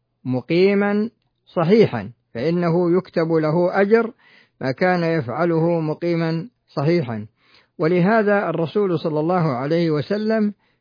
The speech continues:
كان يحافظ على الوتر وعلى ركعتي الفجر، وبالله التوفيق.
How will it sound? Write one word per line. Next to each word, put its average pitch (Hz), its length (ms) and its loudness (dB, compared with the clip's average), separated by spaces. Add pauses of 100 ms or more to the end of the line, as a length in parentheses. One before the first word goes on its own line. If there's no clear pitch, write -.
(160)
كان 196 540 0 (100)
يحافظ 175 720 2 (800)
على 151 500 0
الوتر 202 520 2
وعلى 175 680 0
ركعتي 160 580 -2
الفجر، 160 540 0 (180)
وبالله 151 540 0
التوفيق. 147 600 -2